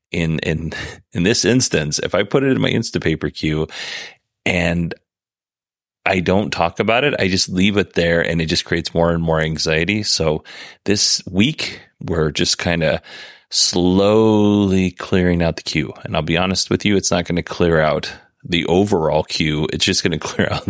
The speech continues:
the previous week and a half and whatever happens this week. It's just gonna clear that queue out. I'll have to deal with that other stuff later, but that's what we're gonna do this week. So we're working through the queue. That is the plan.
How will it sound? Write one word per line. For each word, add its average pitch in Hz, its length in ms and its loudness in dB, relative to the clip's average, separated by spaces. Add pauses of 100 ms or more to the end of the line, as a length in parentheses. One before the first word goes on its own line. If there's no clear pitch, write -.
(760)
the 95 100 2
previous 87 560 2
week 82 260 0
and 76 220 0
a - 60 0
half - 580 -4 (260)
and 78 360 -4 (240)
whatever 80 400 2
happens 76 400 -2
this 76 180 -2
week. - 320 -10 (320)
It's - 100 -10
just 165 180 2
gonna 117 120 2
clear 110 240 2
that 92 240 0
queue 78 240 -2
out. - 220 -10 (420)
I'll 90 160 4
have 95 140 0
to - 80 -10
deal 85 200 2
with 82 120 0
that 85 160 4
other 80 160 2
stuff - 280 -2
later, 80 360 -4 (180)
but 85 320 0 (1040)
that's 101 240 0
what 110 140 0
we're 92 120 2
gonna 85 160 -2
do 80 200 -2
this 73 280 -4
week. - 320 -12 (300)
So - 220 -2
we're 80 180 -2
working 127 300 2
through 113 240 0
the 98 100 0
queue. - 320 -4 (120)
That 82 240 0
is 82 160 -2
the - 60 -14
plan. - 320 -8